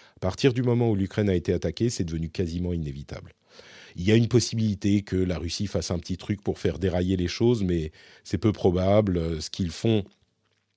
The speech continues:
ils ont coupé le, le, l'approvisionnement en électricité, c'était une partie relativement minime, et puis il y a le nouvel, euh, le nouvel, euh, le nouveau réacteur, euh, nucléaire qui va entrer en fonction à fond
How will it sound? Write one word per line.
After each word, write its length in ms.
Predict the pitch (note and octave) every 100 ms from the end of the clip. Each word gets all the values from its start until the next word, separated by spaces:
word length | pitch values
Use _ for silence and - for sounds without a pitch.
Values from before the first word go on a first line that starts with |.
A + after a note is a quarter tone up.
| - G#2+
ils 140 | G2
ont 80 | G2+
coupé 300 | B2+ A#2+ A#2+
le, 380 | G#2+ G2 F#2+ F2+
le, 480 | G#2+ F#2 F2+ F2+ E2+ - - - -
l'approvisionnement 600 | G2 - G#2+ G2+ G#2 G#2+
en 60 |
électricité, 680 | G2+ G2 - G2+ G2 F2+ A2
c'était 360 | G2+ D#2 - D#2+
une 160 | D2+ E2
partie 360 | D#2+ - -
relativement 500 | F2 F2 E2+ - F2+
minime, 400 | F2 G#2+ B2 C#3
et 80 | A2
puis 140 | -
il 60 | F2+
y 20 |
a 60 | E2
le 60 |
nouvel, 420 | F#2 F2+ F#2+ F2 E2+
euh, 220 | D#2+ E2 - - - - -
le 140 | G2
nouvel, 520 | F#2+ F#2+ F2+ F#2+ F#2 F2+
euh, 280 | E2+ E2
le 100 | E2
nouveau 220 | F2 F#2 F2+
réacteur, 640 | F#2 F#2 - G2 F2 F2+
euh, 40 |
nucléaire 520 | E2+ F2+ G2+ G2 G2
qui 100 | -
va 80 | D#2+
entrer 260 | E2+ - E2+
en 60 |
fonction 480 | D#2+ F2 - G2+ F#2
à 80 | E2
fond 340 | - - G#2